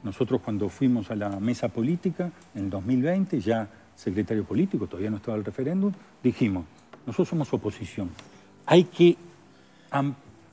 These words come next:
desplegarse en todo el arco de la oposición, bien a la izquierda. Este, no importa que el gobierno en ese momento tenía gran popularidad, no, no, nosotros somos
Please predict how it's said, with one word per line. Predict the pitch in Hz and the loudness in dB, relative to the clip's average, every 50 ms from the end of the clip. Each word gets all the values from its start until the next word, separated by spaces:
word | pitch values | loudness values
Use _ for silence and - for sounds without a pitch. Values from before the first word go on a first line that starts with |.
| - - - | -20 -16 -2
desplegarse | - 127 151 - - 143 143 156 196 214 196 - 202 196 - | 0 0 0 2 2 2 4 4 4 2 2 -2 -6 -4 0
en | 170 170 151 147 143 - - - | 2 2 4 4 2 0 0 2
todo | 285 294 302 285 254 269 254 226 - - - - - - - | 2 4 4 4 2 0 0 -2 -6 -14 -20 -20 -12 -6 -2
el | 123 117 135 | 0 0 2
arco | 147 156 143 - 151 135 | 0 0 -2 -2 -2 -2
de | 123 110 | 0 0
la | 107 | -2
oposición, | 104 92 - 101 90 - 107 - - - - - - - _ _ _ _ _ _ _ - - | -4 -4 -8 -10 -12 -12 -12 -12 -12 -14 -16 -18 -20 -20 _ _ _ _ _ _ _ -20 -10
bien | - 107 151 196 220 214 | -2 2 4 4 4 4
a | 180 | 2
la | 123 | 0
izquierda. | 104 - - - - 73 - - - _ _ _ _ _ _ _ _ _ _ _ _ _ _ _ _ - - - | -2 -6 -8 -12 -12 -12 -14 -20 -20 _ _ _ _ _ _ _ _ _ _ _ _ _ _ _ _ -16 -10 -10
Este, | 113 98 - - - 98 | -10 -10 -10 -8 -6 -4
no | 92 90 90 90 87 98 127 | -4 -2 -4 -4 -2 -2 -2
importa | 139 - - 196 202 196 - 151 | 0 2 2 2 2 0 -2 -8
que | - - 104 | -8 -8 -6
el | 95 | -6
gobierno | 101 98 95 107 113 117 117 | -2 -2 0 0 0 0 -2
en | 104 95 | -4 -6
ese | - - | -8 -8
momento | 92 92 107 117 110 - | -6 -4 -4 -4 -4 -4
tenía | - - 95 101 104 101 95 | -6 -6 -6 -6 -4 -4 -2
gran | 92 110 123 123 117 | -2 -2 0 -2 -2
popularidad, | 104 - 98 82 - 95 85 82 85 87 92 98 123 151 175 175 - - - - - | -4 -6 -8 -8 -6 -6 -8 -8 -8 -8 -8 -6 -6 -6 -6 -8 -12 -16 -20 -16 -10
no, | 131 | -8
no, | 123 117 107 | -6 -6 -6
nosotros | 107 107 - 175 - | -6 -4 -4 -4 -2
somos | - 196 190 170 | 0 0 0 0